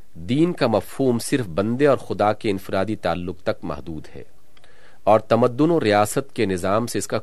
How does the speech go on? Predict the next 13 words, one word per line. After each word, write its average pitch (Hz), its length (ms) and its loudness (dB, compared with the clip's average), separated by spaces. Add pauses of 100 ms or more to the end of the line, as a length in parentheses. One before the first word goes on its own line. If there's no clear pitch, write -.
کوئی 120 180 2
علاقہ 78 340 -4
نہیں۔ 67 260 -10 (800)
یہ 107 200 2
تفسیر 131 440 0
اگر 107 220 2
خود - 260 -2
قرآن 117 440 4
سے 131 140 0
اخذ 107 260 -4
کی 85 160 -8
گئی 82 240 -4
ہے 87 140 -4